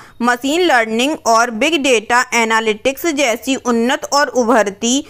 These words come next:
प्रौद्योगिकियों की परिवर्तनकारी क्षमता पर जोर दिया।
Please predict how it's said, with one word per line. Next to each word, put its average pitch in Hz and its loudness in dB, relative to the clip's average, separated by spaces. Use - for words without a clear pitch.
प्रौद्योगिकियों 247 0
की 311 -2
परिवर्तनकारी 247 -2
क्षमता 220 0
पर 302 0
जोर 196 2
दिया। 269 2